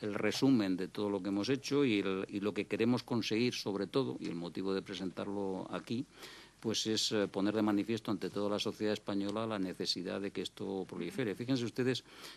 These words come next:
que hemos tenido un total de sesenta y dos parejas inscritas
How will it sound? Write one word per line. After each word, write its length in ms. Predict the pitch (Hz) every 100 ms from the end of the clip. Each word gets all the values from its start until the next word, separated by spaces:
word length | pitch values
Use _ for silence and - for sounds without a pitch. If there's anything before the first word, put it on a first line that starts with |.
| - _
que 180 | - 110
hemos 240 | 117 123
tenido 500 | - 113 110 98 85 - -
un 140 | 104
total 380 | 101 104 110 101
de 80 | 95
sesenta 440 | 104 - 92 95
y 60 | 95
dos 320 | 117 110 - -
parejas 500 | 98 90 - 85 87
inscritas 800 | 80 - 113 101 - 139 -